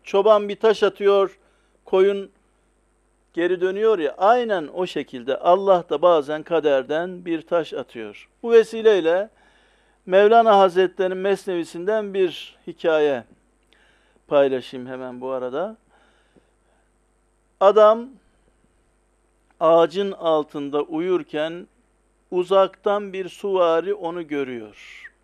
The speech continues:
Sonra atını süratle ona doğru koşuyor, yanına gidiyor, kırbacı çekiyor, uyuyan adama vuruyor, "Kalk." diyor. Adam kalkıyor. Ne olduğunu anlayamıyor. "Ne yapıyorsun sen, niye vuruyorsun?" falan demeye kalmıyor. "Koş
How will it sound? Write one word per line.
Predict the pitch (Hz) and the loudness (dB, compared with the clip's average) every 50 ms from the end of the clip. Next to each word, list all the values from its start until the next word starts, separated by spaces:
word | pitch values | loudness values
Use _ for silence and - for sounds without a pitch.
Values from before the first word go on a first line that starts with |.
| _ _ _ _ _ _ _ _ | _ _ _ _ _ _ _ _
Sonra | - - - 208 202 202 185 160 180 | -12 -4 0 2 2 2 2 2 0
atını | 180 175 190 175 160 _ - 202 202 202 180 | 0 0 -2 -6 -6 _ -8 -10 -8 -8 -10
süratle | - - 180 175 185 - 202 196 185 - _ 175 170 | -8 -8 -8 -6 -2 2 2 2 2 2 _ -4 -4
ona | 160 160 156 156 160 151 139 | -4 -2 -4 -4 -4 -4 -2
doğru | 151 147 143 135 135 123 | 0 0 0 -2 -4 -8
koşuyor, | - 143 147 139 - - 180 175 180 185 196 202 190 - - _ _ _ _ _ _ _ _ _ _ _ - | -6 -6 -6 -6 -6 -4 -2 -2 0 0 0 -2 -4 -8 -20 _ _ _ _ _ _ _ _ _ _ _ -8
yanına | 135 135 147 151 160 160 160 156 143 | -2 0 2 2 2 0 -2 -4 -6
gidiyor, | 135 123 135 135 151 165 170 175 175 185 190 175 - - - _ _ _ _ _ _ _ _ _ _ _ _ _ | -6 -8 -10 -8 -4 -2 0 0 0 0 -2 -4 -8 -14 -20 _ _ _ _ _ _ _ _ _ _ _ _ _
kırbacı | - - 180 170 160 175 170 147 143 156 156 151 160 - _ _ | -4 -4 -4 -2 0 0 0 0 0 -6 -8 -8 -10 -12 _ _
çekiyor, | - - 175 170 165 - 170 165 170 180 180 185 - | -8 -6 -6 -6 -6 -6 -6 -4 -4 -4 -4 -6 -6
uyuyan | 175 165 170 175 180 190 185 | -6 -6 -4 -2 -2 -2 -2
adama | 175 160 147 165 170 175 175 | -2 -2 -4 -4 -2 -2 -2
vuruyor, | 165 165 156 156 147 135 - - | -2 -4 -4 -4 -4 -6 -6 -2
"Kalk." | - 180 175 165 - - _ | 2 4 4 4 4 0 _
diyor. | - 117 110 - - - - _ _ _ _ _ _ _ _ _ _ _ _ _ _ _ _ _ - | -18 -18 -18 -18 -20 -20 -20 _ _ _ _ _ _ _ _ _ _ _ _ _ _ _ _ _ -6
Adam | 156 151 156 175 185 180 | -4 -2 0 0 -2 -2
kalkıyor. | - 170 165 160 151 - - 156 127 113 - - - _ _ _ _ _ _ _ _ _ _ _ _ _ _ _ _ | -4 -4 -4 -4 -4 -6 -10 -14 -14 -14 -18 -20 -20 _ _ _ _ _ _ _ _ _ _ _ _ _ _ _ _
Ne | - 170 190 | -6 -2 0
olduğunu | 202 202 196 185 170 180 180 180 190 | 2 2 2 0 0 -2 -4 -2 -2
anlayamıyor. | 190 190 185 185 190 190 190 185 180 175 156 139 131 120 113 113 | -2 -2 -4 -4 -4 -2 -2 -2 -4 -4 -8 -8 -10 -12 -14 -10
"Ne | 143 165 | -8 -6
yapıyorsun | 190 202 202 - - 202 185 165 147 - 165 147 | -6 -6 -6 -8 -10 -8 -10 -10 -10 -10 -16 -16
sen, | 135 - 160 151 143 143 | -14 -14 -14 -12 -12 -10
niye | 156 185 202 208 | -6 -4 -2 0
vuruyorsun?" | 202 196 185 180 165 160 160 - 151 | 0 0 0 0 -2 -2 -4 -10 -16
falan | - - 170 165 165 165 160 156 | -12 -8 -6 -6 -4 -6 -8 -8
demeye | 170 170 165 165 160 156 | -10 -10 -8 -6 -8 -8
kalmıyor. | - - 165 156 143 139 | -6 -6 -8 -8 -8 -8
"Koş | - - 202 208 196 196 - - 240 | -2 2 4 4 4 2 -2 -16 -20